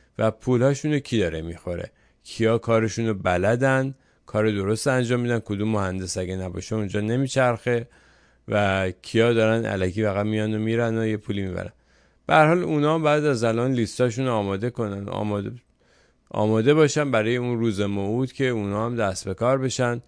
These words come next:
و این رئیسان و مدیران دزد و خودشون وارد عملشون بذارن کنار، تحویل نیروهای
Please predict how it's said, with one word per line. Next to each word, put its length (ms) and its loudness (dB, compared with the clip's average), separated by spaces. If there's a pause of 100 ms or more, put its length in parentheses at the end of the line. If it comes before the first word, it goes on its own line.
(240)
و 40 -2
این 220 0
رئیسان 520 -2
و 40 -2
مدیران 520 -2
دزد 260 0
و 60 2
خودشون 720 -2 (220)
وارد 260 0
عملشون 440 -4
بذارن 320 0
کنار، 500 -4 (300)
تحویل 720 -2 (260)
نیروهای 640 0